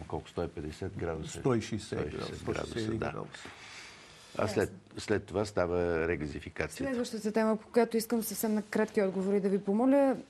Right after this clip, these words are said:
Speaker 3: аец Белене и оборудването, което, което така или иначе си платихме заради загубения арбитраж, какво очаквате? Затова питаме и Брюксел,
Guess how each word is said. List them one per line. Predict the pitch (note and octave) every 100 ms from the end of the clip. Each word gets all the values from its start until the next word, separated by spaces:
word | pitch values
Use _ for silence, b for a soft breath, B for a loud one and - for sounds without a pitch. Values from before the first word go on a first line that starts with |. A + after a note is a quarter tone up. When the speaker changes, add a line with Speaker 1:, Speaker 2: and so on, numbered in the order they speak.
| -
Speaker 3:
аец | A3 A3 F3+
Белене | G#3+ A3 G#3+
и |
оборудването, | G3 F3+ G#3 F#3 G3 F3+ -
което, | G3+ F#3+ F#3+ G3 F#3+ F#3
което | G3+ F#3+ F3+ -
така | - G#3 G3 F#3+
или | F#3+ G3
иначе | F#3+ F#3+ -
си | -
платихме | - G3 G3+ G#3 G3
заради | F#3 F3 F3+
загубения | F3+ F#3+ F#3 F#3+ F#3
арбитраж, | F3+ F3 A3+ B3
какво | - F#3 A3+
очаквате? | A3 G#3+ G#3 F#3+ A#3+
Затова | A3 G3+
питаме | G3+ G3 F#3+ F#3
и | F3+
Брюксел, | E3+ F3+ F#3+ - - A3+ C#4